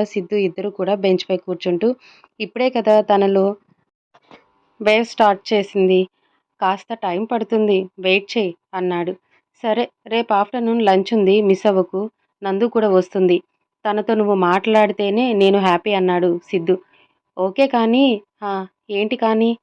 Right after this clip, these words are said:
"తనతో పాటు ఆ పొట్టిది కూడా రావాలి." "పొట్టిదా?"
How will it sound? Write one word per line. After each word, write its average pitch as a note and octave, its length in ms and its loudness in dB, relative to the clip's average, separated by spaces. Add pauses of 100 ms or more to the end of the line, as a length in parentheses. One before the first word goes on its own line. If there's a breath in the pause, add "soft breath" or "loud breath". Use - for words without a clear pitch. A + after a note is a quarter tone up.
(400)
"తనతో A3+ 300 0
పాటు A3 280 2
ఆ G#3 80 2
పొట్టిది G3+ 380 -6
కూడా G#3+ 200 -2
రావాలి." F3+ 440 0 (320)
"పొట్టిదా?" G#3 380 -2